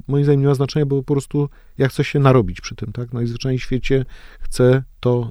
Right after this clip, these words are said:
e, e, z-, zrobić, żeby mieć poczucie, że my odwracamy skutki, e,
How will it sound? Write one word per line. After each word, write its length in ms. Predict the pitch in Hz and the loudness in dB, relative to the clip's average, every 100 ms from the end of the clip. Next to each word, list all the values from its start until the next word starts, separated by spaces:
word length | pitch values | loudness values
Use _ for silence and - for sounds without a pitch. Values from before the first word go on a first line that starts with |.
| - | -4
e, 40 | |
e, 640 | 117 117 117 120 - 123 120 | -2 0 0 0 0 0 0
z-, 120 | 120 113 | -2 -2
zrobić, 440 | 123 123 123 120 | 2 2 0 -4
żeby 400 | 120 120 123 123 - - - - - - | 0 4 4 4 0 -12 -20 -20 -20 -2
mieć 160 | 135 131 | 0 2
poczucie, 580 | 135 - 131 - 135 127 | 0 0 -4 2 4 4
że 240 | 120 123 | 4 2
my 340 | 123 120 123 - - | 4 2 2 -2 -2
odwracamy 540 | 117 123 120 127 120 | 0 2 2 2 0
skutki, 560 | - 123 - - 117 113 - - - - - | -2 -6 -6 -6 -4 -4 -10 -20 -20 -20 -20
e, 40 | - | -8